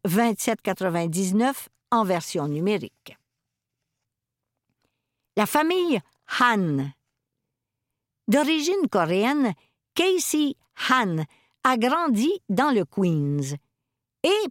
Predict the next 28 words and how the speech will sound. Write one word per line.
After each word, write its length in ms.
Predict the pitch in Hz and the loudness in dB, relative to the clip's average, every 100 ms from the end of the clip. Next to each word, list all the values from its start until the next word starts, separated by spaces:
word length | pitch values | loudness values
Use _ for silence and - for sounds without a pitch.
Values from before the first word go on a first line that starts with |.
| - | -4
parce 180 | 170 - | -6 -2
que 120 | 180 | -2
ses 180 | - - | -2 0
parents, 380 | 202 240 339 - _ _ _ | 0 2 -2 -4 _ _ _
propriétaires 800 | 202 185 180 175 170 202 170 151 | -2 0 0 0 0 0 0 -2
d'un 180 | 151 | -2
pressing, 640 | 139 175 214 - 330 285 160 - _ _ _ _ - | -2 -2 -2 0 0 0 -2 -8 _ _ _ _ 0
ont 140 | 254 | 2
passé 340 | 302 339 - 403 | 2 0 0 2
leur 220 | 226 196 | 2 2
vie 280 | 165 214 262 | 0 2 2
à 100 | 160 | 2
bosser 520 | 151 156 247 - 240 | 2 2 2 0 -2
comme 160 | 160 151 | -2 -2
des 220 | 165 170 | 0 0
dingues, 480 | 202 277 294 247 175 - _ _ _ - | 0 0 -2 -2 -2 -8 _ _ _ 0
elle 160 | 320 | 2
a 80 | 349 | 2
eu 200 | 415 453 | 2 2
la 120 | 220 | 0
chance 480 | 190 - 302 381 240 | -2 -2 -2 -2 -2
de 140 | 160 165 | -2 0
pouvoir 520 | 302 302 190 156 147 - - | 0 0 2 0 -4 -6 -2
étudier 640 | 311 - 202 147 185 202 _ | 0 0 -2 0 0 -2 _
à 100 | 196 | -6
Princeton. 640 | - 214 165 - 123 131 127 113 _ _ _ _ _ _ - - - | 0 0 0 -4 -10 -14 -16 -20 _ _ _ _ _ _ -18 -16 -6
Seulement 380 | - 302 330 349 | 0 2 2 0
voilà, 480 | 214 202 269 262 | 0 0 0 -2